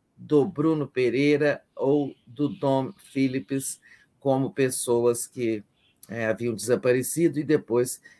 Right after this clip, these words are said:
é, cujas mortes foram constatadas.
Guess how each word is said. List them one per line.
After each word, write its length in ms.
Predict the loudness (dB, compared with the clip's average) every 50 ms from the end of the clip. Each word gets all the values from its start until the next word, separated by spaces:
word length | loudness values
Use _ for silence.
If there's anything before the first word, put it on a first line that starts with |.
| _ _ _
é, 520 | -6 -2 0 0 2 2 0 -2 -4 -8 -12 _ _ _ _ _ _ _ _ _ _
cujas 300 | -6 -4 -4 -4 -4 -2
mortes 320 | 0 0 0 0 0 -4 -8
foram 300 | -4 -2 -2 -2 -2 -4
constatadas. 1040 | -6 -8 -8 -6 -4 -4 -4 -4 -6 -8 -12 -12 -14 _ _ -16 -16 -16 -16 -18